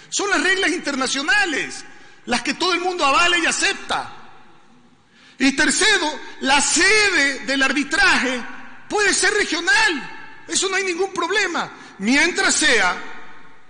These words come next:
las reglas de ese arbitraje en esa sede regional con carácter internacional.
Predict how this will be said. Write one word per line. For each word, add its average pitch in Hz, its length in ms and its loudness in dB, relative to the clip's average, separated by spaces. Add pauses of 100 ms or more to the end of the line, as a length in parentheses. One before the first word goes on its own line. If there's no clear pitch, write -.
(520)
las 190 280 2
reglas 262 460 2
de 302 60 0
ese 277 160 0
arbitraje 226 600 -2
en 170 120 -4
esa 254 340 0
sede 226 460 0
regional 214 640 -4 (420)
con 180 180 -6
carácter 180 420 -4
internacional. 135 720 -12